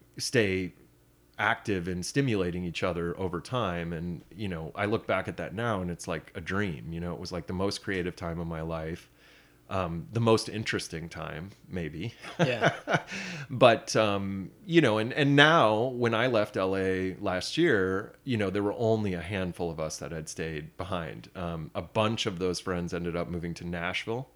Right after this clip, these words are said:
Speaker 2: Mm-hmm.
Speaker 1: Um, then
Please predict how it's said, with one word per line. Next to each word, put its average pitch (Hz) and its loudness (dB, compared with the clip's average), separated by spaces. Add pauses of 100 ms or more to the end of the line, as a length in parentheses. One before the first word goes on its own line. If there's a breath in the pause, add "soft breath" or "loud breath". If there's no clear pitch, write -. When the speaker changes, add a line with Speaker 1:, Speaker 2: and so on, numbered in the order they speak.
(360)
Speaker 2:
Mm-hmm. 117 -6
Speaker 1:
Um, 92 0 (920 loud breath)
then 123 4